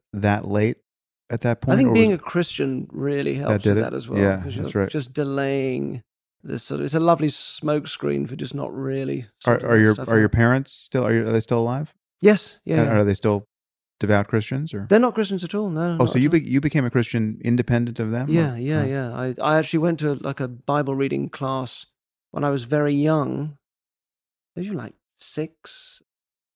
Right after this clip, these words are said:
Speaker 2: Teacher I really liked ran one. So I went to her house every Sunday with a group. And by the time I was old enough to realize,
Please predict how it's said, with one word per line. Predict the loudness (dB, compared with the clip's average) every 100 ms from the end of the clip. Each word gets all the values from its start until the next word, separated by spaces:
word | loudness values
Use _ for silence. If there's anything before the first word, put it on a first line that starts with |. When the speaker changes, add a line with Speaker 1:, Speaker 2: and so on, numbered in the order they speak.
| _ _ _ _ _ _
Speaker 2:
Teacher | -2 0 0
I |
really | 0 0
liked | 0 -2 -2
ran | -2 -2
one. | -2 -4 -8 -16 _ _ _ _ _ _ _
So | -10
I | -10
went | -6
to |
her | -4 -4
house | -4 -6
every | -8 -10
Sunday | -8 -8 -6
with | -8 -6
a |
group. | -4 -2
And | 2
by | 2
the | 2
time | 0 0
I |
was | 0 -2
old | -2
enough | -4 -6
to | -6
realize, | -4 -4 -6 -8